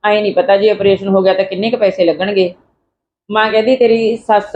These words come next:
ਤਾਂ," ਕਹਿੰਦੀ, "ਤੁਹਾਡੇ ਪੈਸੇ ਖਰਚ ਕਰਾਉਣ ਨੂੰ ਆ ਵਿਹਲੀ," ਕਹਿੰਦੀ, "ਮੈਂ ਤੈਨੂੰ ਕਹਿੰਦੀ ਹੁੰਦੀ ਸੀ ਵੀ ਇਹਨੂੰ ਘਰੇ ਰੱਖਿਆ ਕਰ, ਕਿਤੇ ਨਾ ਜਾਣ ਦਿਆ ਕਰ।" ਉਹ ਕਹਿੰਦੀ ਵੀ ਜਦੋਂ ਮੈਂ ਮਾਂ ਨੂੰ ਟੋਕਦੀ ਸੀ, ਉਹ ਨਹੀਂ ਹਟਦੀ ਸੀ, ਕਹਿੰਦੀ, "ਉਹ ਤਾਂ ਚੁੱਪ ਕਰਕੇ ਤੁਰ ਜਾਂਦੀ ਸੀ,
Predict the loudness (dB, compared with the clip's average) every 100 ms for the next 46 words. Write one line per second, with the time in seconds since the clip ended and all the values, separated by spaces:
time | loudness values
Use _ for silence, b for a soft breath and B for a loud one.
0 | 0 0 0 0 0 -2 0 0 2 2
1 | 2 0 0 -2 -2 -2 0 2 0 0
2 | 0 0 2 2 2 0 -2 _ _ _
3 | -2 0 0 0 0 2 0 2 0 2
4 | 0 0 -2 2 0 2 2 2 0 0
5 | 0 0 -2 0 0 2 0 0 0 0
6 | 0 2 0 -2 -6 _ _ _ _ -4
7 | 0 2 0 -2 0 0 2 0 0 0
8 | 0 -2 2 2 2 2 0 2 2 2
9 | 2 2 2 0 0 -2 -6 -10 _ -4
10 | 2 2 2 2 0 0 -2 0 2 2
11 | 2 0 0 0 -2